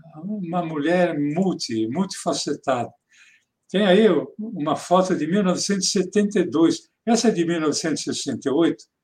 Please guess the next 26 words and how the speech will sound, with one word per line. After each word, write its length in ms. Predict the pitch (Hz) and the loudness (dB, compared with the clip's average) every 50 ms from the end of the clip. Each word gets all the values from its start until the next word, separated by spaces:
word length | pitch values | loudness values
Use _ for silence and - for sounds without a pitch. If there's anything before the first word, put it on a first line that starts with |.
| _ _ - | _ _ 0
Vou 160 | 170 185 185 | 0 0 2
pedir 540 | 185 165 139 120 135 147 127 117 107 113 - - - _ _ _ _ _ _ _ _ _ _ _ _ _ | 2 0 0 2 4 4 4 2 0 -4 -8 -18 -20 _ _ _ _ _ _ _ _ _ _ _ _ _
pra 320 | - 135 131 123 123 131 - 135 | -4 -2 0 0 0 -2 -2 -2
o 380 | 123 120 117 113 110 113 117 | -2 0 0 0 0 -2 -2
Nestor 420 | 120 127 120 110 - - - 143 139 | -4 -4 -4 -4 -2 2 2 2 2
fazer 320 | - - 127 110 113 120 | 2 0 -4 -4 -4 -6
o 40 | 107 | -6
favor 360 | - - 120 - 139 139 120 | -4 -4 -4 -2 -2 -2 -2
de 100 | 120 135 | -4 -8
voltar 580 | - - 180 151 - - - - 151 131 104 - - _ _ _ _ _ _ _ | -4 0 0 0 0 0 -2 -2 -2 -2 -2 -4 -10 _ _ _ _ _ _ _
a 80 | - 120 | -10 -8
de 120 | 104 127 | -6 -4
mil 180 | 123 131 143 139 | -2 0 0 0
novecentos 400 | 123 120 - - - 131 110 - | 0 -2 -8 -8 -8 -10 -10 -10
e 100 | - 107 | -12 -12
sessenta 320 | - - 120 98 - - | -10 -10 -10 -10 -8 -6
e 20 | 127 | -4
oito. 260 | 143 160 151 - - _ _ _ _ - - _ _ _ _ _ _ _ _ _ _ _ _ _ - | -2 -2 -2 -4 -8 _ _ _ _ -20 -20 _ _ _ _ _ _ _ _ _ _ _ _ _ -8
No 240 | 170 165 170 175 214 | -4 0 2 4 6
ano 200 | 262 269 254 233 | 6 6 6 4
seguinte, 760 | - - - 190 156 123 143 170 202 220 220 - 220 208 - - | 4 2 0 0 -2 -2 0 2 2 2 2 2 -2 -6 -4 -2
ela 200 | 185 185 196 185 | -2 -2 -2 -2
começaria 960 | - - 190 180 190 180 180 - - 170 143 127 110 139 160 180 185 185 - - | -2 -2 0 0 0 -2 -2 -2 -2 -2 -2 -2 -2 0 0 0 0 -2 -4 -8
a 80 | 175 147 | -10 -8
sua 300 | - - - 175 170 165 | -8 -6 -4 -4 -4 -2
carreira 640 | - 160 139 - - 123 139 151 160 170 175 175 | -2 -4 -4 -4 -4 -2 -2 -2 -2 -2 -6 -6